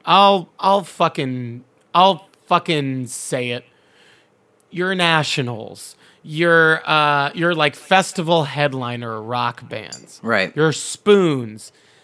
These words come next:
Speaker 1: They're all just, like, sitting right in the middle, not taking any chances, just making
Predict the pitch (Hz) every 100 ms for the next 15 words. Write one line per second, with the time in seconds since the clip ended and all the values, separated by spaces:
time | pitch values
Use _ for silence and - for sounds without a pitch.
0 | _ 151 185 185 - - 165 190 202 160
1 | 190 - - 156 147 131 - _ _ _
2 | _ _ _ _ _ _ _ - - -
3 | 196 - 156 139 127 - _ _ _ 139
4 | 127 147 170 165 180 175 135 123 113 120
5 | _ _ _ _ _ - 127 127 - -
6 | 151 143 120 110 - _ _ _ _ 123
7 | 131 170 - 131 117 110 113 107 - -
8 | _ _ _ _ _ - 123 - 123 117
9 | 123 113 110